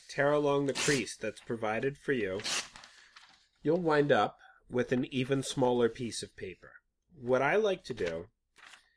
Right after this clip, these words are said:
is if I take the top half, where it says Times Leader on the top, and for the sake of argument, classifieds in the center, and then the date on the right,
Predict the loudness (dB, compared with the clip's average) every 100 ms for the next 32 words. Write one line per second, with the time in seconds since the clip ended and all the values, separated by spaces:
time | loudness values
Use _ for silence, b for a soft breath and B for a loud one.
0 | B -10 -4 -4 -4 -6 -6 -6 -8 -4
1 | 2 4 4 2 -2 -8 _ -18 -8 -6
2 | -6 -6 -8 -8 -12 _ _ _ _ _
3 | _ _ _ _ _ _ _ _ -8 -4
4 | -4 -4 -6 -4 -4 -6 -10 -6 -6 -6
5 | -6 -4 -4 -4 -8 -8 -8 -8 -10 -16
6 | -20 _ b b b _ _ _ -10 -6
7 | -4 -4 -4 -6 -4 -6 -10 -10 -12 -10
8 | -10 -10 -14 -8 -8 -8 -12 -14 -12 -10
9 | -10 -8 -8 -8 -10 -12 -14 -12 -10 -10
10 | -10 -10 -8 -8 -10